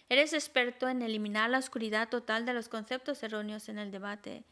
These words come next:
Eres hábil en la composición melodiosa que destruye la arrogancia. Que tengas una larga vida, propagador del Dharma del victorioso en todas las direcciones. Al maestro,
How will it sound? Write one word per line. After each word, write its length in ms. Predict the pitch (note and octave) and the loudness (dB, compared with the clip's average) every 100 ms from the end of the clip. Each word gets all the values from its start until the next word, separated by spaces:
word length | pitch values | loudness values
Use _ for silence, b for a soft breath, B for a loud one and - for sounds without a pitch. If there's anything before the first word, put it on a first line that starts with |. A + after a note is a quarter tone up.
| B B B | B B B
Eres 340 | - C4 D4+ D4+ | 4 6 6 8
hábil 380 | C4 C4+ C#4 B3 | 6 6 2 2
en 100 | A3+ | 2
la 160 | A3+ | 0
composición 560 | A3+ A3 A3+ A#3 B3+ B3+ | -2 -4 -4 -2 -2 0
melodiosa 540 | C4 A#3+ A3 G#3+ A#3 | 0 0 -2 -4 -6
que 140 | A3+ A3 | -6 -6
destruye 460 | G3+ - G#3+ A3+ | -6 -6 -6 -4
la 80 | B3 | -4
arrogancia. 640 | A3+ F#3+ G3+ G#3 - G#2 - B B B B B _ | -6 -6 -6 -8 -10 -12 -12 B B B B B _
Que 120 | B3+ | 2
tengas 380 | C4 C4 C#4 C4+ | 4 4 2 0
una 180 | B3+ A#3+ | 0 0
larga 280 | A3 G#3+ | 0 -2
vida, 400 | G3+ G3 G3 F#3+ | -6 -6 -6 -6
propagador 600 | - G#3 G#3 G#3 G#3 A3 | -8 -8 -6 -4 -4 -4
del 180 | G#3 F#3 | -6 -4
Dharma 320 | G3+ A3+ B3+ | -2 -2 -2
del 160 | C4 B3+ | -2 -2
victorioso 520 | A#3+ A#3+ A#3+ B3 A#3+ | -2 -2 -4 -4 -4
en 120 | C4 | -6
todas 320 | A#3+ G#3+ G#3 G#3+ | -6 -8 -8 -8
las 160 | G#3 | -10
direcciones. 760 | G#3 G3 - - F#3 F#3 E3+ - B B B | -12 -12 -14 -14 -12 -12 -14 -16 B B B
Al 180 | G#3 G#3 | 0 2
maestro, 680 | G#3 A3 A3 - C4+ C4+ | 2 0 -4 -2 0 0